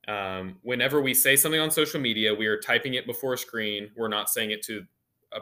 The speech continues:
person's face. We're not looking that person in the eye. I'm willing to do a lot more, say a lot more, be a lot more hurtful when I'm at a keyboard than when I'm looking you in the eye. So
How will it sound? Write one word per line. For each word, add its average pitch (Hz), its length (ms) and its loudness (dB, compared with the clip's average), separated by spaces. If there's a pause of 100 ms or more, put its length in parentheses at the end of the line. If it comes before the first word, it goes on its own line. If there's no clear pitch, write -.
(160)
person's 120 360 -6
face. 107 240 -2
We're 107 60 -8
not 95 120 -8
looking 101 200 -8
that 92 160 -6
person 95 240 -10
in 92 60 -10
the 90 60 -12
eye. 92 300 -12 (640)
I'm 131 260 2
willing 151 260 4
to 139 120 -2
do 123 200 0
a - 20 4
lot 110 460 4
more, 110 580 -2 (200)
say 131 300 4
a 143 80 6
lot 131 280 2
more, 101 220 -2
be 107 80 -2
a 113 80 2
lot 120 140 0
more 107 120 -2
hurtful 143 720 -4 (320)
when 117 100 -4
I'm 117 100 0
at 110 80 0
a 98 60 -2
keyboard 101 800 -4 (600)
than 107 280 -4
when 104 220 0
I'm 98 200 -6
looking 95 240 -10
you 92 120 -6
in 87 80 -8
the 85 100 -10
eye. - 220 -14 (1000)
So 113 560 2